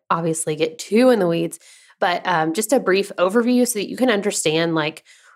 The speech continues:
what someone who does deliverability for a living is paying attention to.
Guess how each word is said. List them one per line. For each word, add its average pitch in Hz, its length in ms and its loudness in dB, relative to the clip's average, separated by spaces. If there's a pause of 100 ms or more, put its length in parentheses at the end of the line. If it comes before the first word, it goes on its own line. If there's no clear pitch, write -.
what 196 340 2
someone 247 340 2
who 202 120 2
does 175 280 0
deliverability 170 640 0
for 180 120 -4
a 165 60 2
living 156 320 0
is 165 140 -6
paying 196 280 -2
attention 190 440 -2
to. 269 420 -2